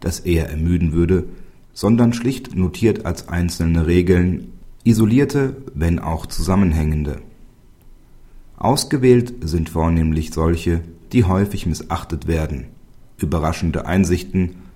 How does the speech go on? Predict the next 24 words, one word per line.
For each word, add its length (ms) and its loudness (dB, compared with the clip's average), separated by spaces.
Paradoxien 840 2
oder 220 0
Hintergründe, 720 0
die 80 0
der 120 4
Vordergrund 600 0
verdeckt. 560 -4
Diese 220 0
Maximen 600 2
sind 180 -2
noch 200 -4
heute 260 -2
lesenswert, 800 -4
als 240 -4
gleichsam 640 0
vor 240 2
die 100 2
Klammer 360 0
gezogene, 720 0
geistreiche 840 -2
Reflexionen 840 0
über 280 -2
einen 200 0
Berufsstand, 680 -2